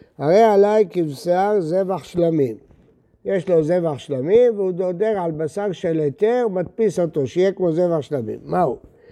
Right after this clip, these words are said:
"כי מדפיס איניש מעיקר המדפיס,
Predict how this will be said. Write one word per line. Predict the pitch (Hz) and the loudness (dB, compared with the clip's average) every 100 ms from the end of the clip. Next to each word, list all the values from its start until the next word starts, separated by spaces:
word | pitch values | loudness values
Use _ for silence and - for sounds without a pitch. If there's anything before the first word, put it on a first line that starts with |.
| - _ | -20 _
"כי | 214 | 4
מדפיס | 240 180 - 165 135 | 6 4 2 -4 -2
איניש | 160 165 160 | -2 -2 -2
מעיקר | 160 165 156 160 | 0 0 0 -2
המדפיס, | 165 180 208 214 190 - 170 160 160 160 160 160 | -2 0 0 0 -2 -2 0 0 0 0 0 -2